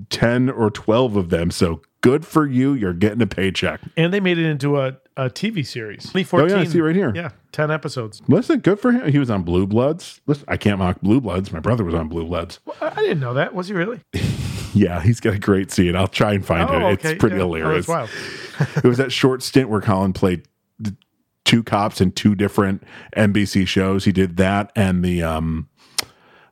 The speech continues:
Speaker 1: Jennifer Lawrence, not Jennifer Lawrence, Jennifer Lopez,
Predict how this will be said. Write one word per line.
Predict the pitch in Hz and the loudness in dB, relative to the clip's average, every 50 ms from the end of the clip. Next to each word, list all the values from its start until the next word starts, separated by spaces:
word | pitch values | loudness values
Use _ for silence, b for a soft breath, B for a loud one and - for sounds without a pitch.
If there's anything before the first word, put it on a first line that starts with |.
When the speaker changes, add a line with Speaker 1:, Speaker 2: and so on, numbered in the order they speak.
| B | B
Speaker 1:
Jennifer | - 110 110 110 104 - 110 | 0 2 2 2 2 0 0
Lawrence, | 92 90 90 90 87 82 78 78 82 - - - - - - | 0 2 0 0 0 0 -2 -2 -4 -6 -12 -14 -12 -4 0
not | 110 92 82 - | 0 0 0 0
Jennifer | 85 78 78 - 80 | -2 -2 -2 -2 -2
Lawrence, | 78 76 78 80 78 - | -2 0 -2 -2 -2 0
Jennifer | - 101 95 90 - | 2 2 2 2 0
Lopez, | 92 90 95 101 110 117 104 - 95 87 78 76 76 76 - - - - | 0 2 2 2 2 2 0 0 -2 -2 -2 -4 -6 -6 -8 -8 -10 -10